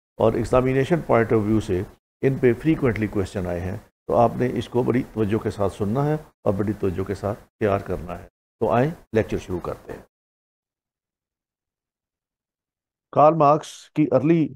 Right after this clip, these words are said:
लाइफ पे अगर थोड़ा सा हम कंसीडर करें तो कार्ल मार्क्स was born in Germany एटीन एटीन से लेके एटीन एटी थ्री तक। He was educated in University of Bonn, Berlin and Jena। Got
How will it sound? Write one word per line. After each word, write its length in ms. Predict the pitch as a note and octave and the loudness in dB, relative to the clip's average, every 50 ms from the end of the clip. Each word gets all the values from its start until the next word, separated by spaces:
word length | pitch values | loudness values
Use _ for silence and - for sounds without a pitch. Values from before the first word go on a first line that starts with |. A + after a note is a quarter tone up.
| - A2+ | -8 0
लाइफ 360 | A2+ A2+ A#2 B2 A#2 - _ _ _ _ | 4 4 4 4 4 0 _ _ _ _
पे 140 | - A2 - | 0 2 2
अगर 180 | G#2 G2+ G#2 G2+ | 2 2 0 0
थोड़ा 280 | - A2 A2 B2+ A#2+ | 0 0 2 2 2
सा 300 | A2 - G2+ F2+ F2+ F2+ - | 2 2 0 0 0 -2 -4
हम 140 | F2+ F2 F#2 | -8 -8 -6
कंसीडर 360 | - F#2 F2 - G#2 G#2 G2 | -6 -6 -4 -2 0 0 0
करें 240 | - E2 E2 G2 A2 - _ _ _ _ _ _ _ _ _ _ _ _ _ _ _ _ | 0 0 0 -2 -4 -6 _ _ _ _ _ _ _ _ _ _ _ _ _ _ _ _
तो 200 | G2 F#2+ F#2+ F#2 | 2 2 4 2
कार्ल 320 | F2+ - A2 G#2 A2 A#2+ | 0 2 4 4 4 6
मार्क्स 280 | A#2+ A#2 B2+ C#3+ - - C#3+ | 6 4 4 4 4 2 0
was 120 | C3 A2 | 0 2
born 300 | G2+ G#2 A#2 C3+ C3+ C3+ | 4 4 4 4 2 -2
in 60 | C3 A2+ G#2+ | -2 -2 -2
Germany 320 | - G2+ G#2+ G#2+ C3+ D#3+ - _ _ _ _ _ _ _ _ _ _ _ _ _ _ - | 0 0 -2 -4 -6 -10 -12 _ _ _ _ _ _ _ _ _ _ _ _ _ _ -4
एटीन 360 | G#2+ G2+ - B2 A#2+ A#2+ G#2 | -4 -2 0 0 -2 0 0
एटीन 240 | G#2 G2 F#2 A#2+ A#2+ | 0 0 0 -2 -2
से 120 | A2 B2+ | 0 0
लेके 400 | A2 F#2+ F#2 F2+ - G#2 G#2+ B2 - _ _ _ _ _ _ _ _ _ | 0 0 0 0 0 -4 -4 -4 -6 _ _ _ _ _ _ _ _ _
एटीन 340 | - F#2 F#2 G#2 G#2+ A2+ G#2 | -2 0 0 2 0 0 0
एटी 220 | G2 F#2+ - G2 F2 | -2 -2 -2 -2 -4
थ्री 220 | - F2 F#2+ G#2+ | -4 -4 -4 -2
तक। 200 | - C3 C3 E3 - - _ _ _ _ _ _ _ _ _ _ _ _ _ _ _ _ _ - | -2 -2 -4 -4 -8 -16 _ _ _ _ _ _ _ _ _ _ _ _ _ _ _ _ _ -4
He 60 | G2 G#2 | 2 4
was 280 | B2 C3 A#2 B2 A#2 | 4 6 6 4 4
educated 440 | A#2+ - C3+ C3 A#2+ - D3+ D3 - - | 4 2 0 0 2 2 0 0 0 -2
in 80 | B2 A#2+ A2+ | -4 -4 -2
University 500 | G#2+ A2+ B2 C3+ C3 B2 - - A#2 A2 | -2 -2 0 0 0 0 0 0 0 0
of 100 | G2 - F2+ F#2 | 0 2 2 2
Bonn, 240 | F#2+ G2+ A#2 D3 - - _ _ _ - F#2 | 4 4 2 0 -4 -10 _ _ _ -8 0
Berlin 400 | F2 G#2 G2+ G#2 A2+ A#2+ B2+ B2+ - - | 2 2 2 2 0 -2 -2 -6 -8 -6
and 100 | F#2 F2+ D#2 | -6 -2 -2
Jena। 280 | G2 F2+ F2+ G#2+ A#2 C3 - _ _ _ _ _ _ _ _ _ _ _ - | -2 0 0 -2 -2 -4 -8 _ _ _ _ _ _ _ _ _ _ _ -4
Got 240 | F#2+ A2 A#2 C3 D3 | 2 4 4 4 4